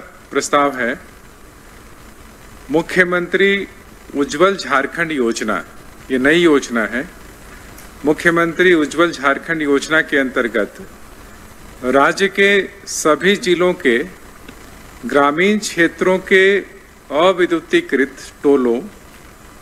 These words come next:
oblig घरों तथा शहरी क्षेत्रों के बचे हुए अविद्युतीकृत स्थानों को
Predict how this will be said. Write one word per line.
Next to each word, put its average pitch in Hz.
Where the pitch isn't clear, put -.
oblig 135
घरों 127
तथा 131
शहरी 170
क्षेत्रों 185
के 190
बचे 160
हुए 131
अविद्युतीकृत 180
स्थानों 165
को 131